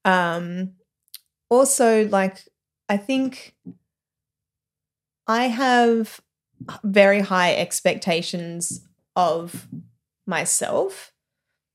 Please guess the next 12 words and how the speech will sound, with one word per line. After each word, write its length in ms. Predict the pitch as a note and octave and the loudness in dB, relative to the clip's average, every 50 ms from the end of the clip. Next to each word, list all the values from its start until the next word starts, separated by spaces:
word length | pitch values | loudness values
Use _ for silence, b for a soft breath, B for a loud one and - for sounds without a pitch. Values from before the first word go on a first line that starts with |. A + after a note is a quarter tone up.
| _ _ _ _ _ _ - | _ _ _ _ _ _ -2
which 200 | G3+ G3+ G3 - | 0 0 0 0
can 180 | - A3+ A3 A3 | 0 2 2 4
be 340 | A3+ A3 G3 F#3 - - _ _ _ _ _ _ _ _ - | 4 2 2 0 -4 -12 _ _ _ _ _ _ _ _ 2
detrimental. 920 | - F3 - - - F#3+ D#3+ - - G3 G3+ A3 G3+ - A4 A#4 - _ _ _ _ _ _ _ _ _ _ _ _ _ | 2 2 2 2 -4 -4 -4 -4 -6 -6 -6 -4 -4 -4 -4 -4 -6 _ _ _ _ _ _ _ _ _ _ _ _ _
But 120 | - G#3+ G#3 | 4 6 6
I 80 | G3+ | 6
think 280 | G3 G#3 A3+ G#3+ F#3+ G3+ | 4 4 0 0 0 -2
because 480 | G#3+ G#3 - - - B3 D4 E4+ E4+ | -4 -8 -4 0 4 4 4 4 2
of 120 | C#4 G3+ - | 0 -2 -2
that, 300 | - D2+ C#2+ - - - - | -2 -4 -4 -4 -6 -4 0
I 140 | - G3+ G3 | 2 2 4
also 800 | - - F#3+ G#3 A#3+ B3 A#3 - - G#3 G3 G3 F#3+ F#3+ F#3 | 4 2 2 2 2 2 0 2 4 6 6 6 6 4 2